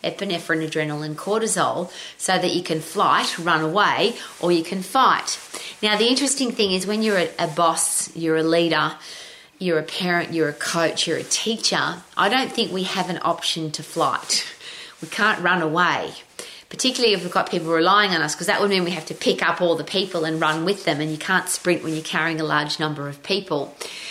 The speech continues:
So there comes a time where we can't flight, we actually have to fight. Uh, but our body produces everything that we need to fight, 'cause the epinephrine, adrenaline are the neurotransmitters that produce high blood pressure,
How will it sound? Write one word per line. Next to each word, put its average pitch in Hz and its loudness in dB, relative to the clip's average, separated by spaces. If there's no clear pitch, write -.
So - 2
there 220 4
comes 240 4
a 254 -2
time 196 4
where 180 4
we 175 0
can't 226 0
flight, 226 4
we 196 0
actually 185 0
have 180 -6
to 160 -4
fight. - 0
Uh, 190 4
but - 2
our 208 2
body 269 6
produces 220 0
everything 202 0
that 185 -2
we 180 -2
need 175 0
to 226 -6
fight, - 0
'cause 180 -4
the 202 0
epinephrine, 233 0
adrenaline 180 2
are 165 -4
the 165 -4
neurotransmitters 180 0
that - -2
produce 180 2
high 151 2
blood 220 2
pressure, 208 2